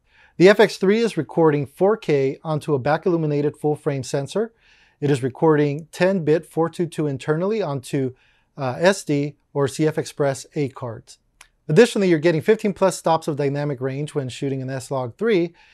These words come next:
You can also get sixteen bit raw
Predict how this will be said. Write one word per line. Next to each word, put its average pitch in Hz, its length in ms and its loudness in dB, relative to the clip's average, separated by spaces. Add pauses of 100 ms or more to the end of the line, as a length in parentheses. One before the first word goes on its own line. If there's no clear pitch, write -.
(280)
You 151 80 -6
can 160 120 -2
also 180 340 2
get 160 220 0
sixteen 175 600 -4
bit 156 400 0
raw 143 500 2